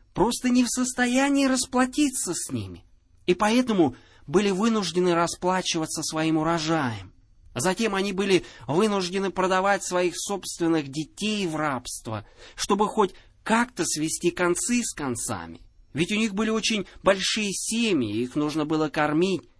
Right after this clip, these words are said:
И вот эти начальники просто играли на бедах людей и буквально вязали их по рукам и ногам процентами. Семьи были вынуждены продавать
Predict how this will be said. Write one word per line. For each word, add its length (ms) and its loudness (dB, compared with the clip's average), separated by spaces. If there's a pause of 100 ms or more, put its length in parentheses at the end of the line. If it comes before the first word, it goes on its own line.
(320)
И 80 4
вот 220 2
эти 200 4
начальники 840 4 (260)
просто 420 4
играли 360 4
на 180 4
бедах 420 4
людей 580 -2 (340)
и 100 -2
буквально 560 6
вязали 440 2
их 140 -2
по 140 -2
рукам 380 2
и 40 2
ногам 400 2
процентами. 800 -4 (500)
Семьи 600 0 (300)
были 260 2
вынуждены 640 2
продавать 540 0